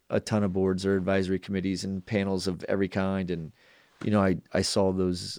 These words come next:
uh, images on LinkedIn. You, you guys, the, the Infrastructure Masons founders,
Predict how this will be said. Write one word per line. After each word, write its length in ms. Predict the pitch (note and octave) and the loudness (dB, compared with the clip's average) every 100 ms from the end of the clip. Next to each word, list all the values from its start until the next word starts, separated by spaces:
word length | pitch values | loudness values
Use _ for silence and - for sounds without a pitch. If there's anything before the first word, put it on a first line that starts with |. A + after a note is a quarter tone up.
| - | -8
uh, 220 | D2+ - - | -8 -8 -6
images 340 | G2 F2+ F2+ | -4 -2 -2
on 160 | F#2 F2+ | 0 0
LinkedIn. 440 | F#2 F#2+ F#2+ F#2 | -2 0 -2 -2
You, 120 | D2 D#2+ | -4 -2
you 140 | F#2 | 0
guys, 440 | F#2+ F#2+ E2+ - - | 2 2 -2 -8 -8
the, 280 | - F#2 F2 | -2 0 0
the 120 | C#2 | 0
Infrastructure 420 | G2 - G2+ - G2 | -2 0 -2 -2 -2
Masons 460 | F#2+ F#2 - F2+ | -2 -2 -4 -6
founders, 640 | - F#2+ F2+ F#2 F2+ - | -2 -2 0 0 -2 -4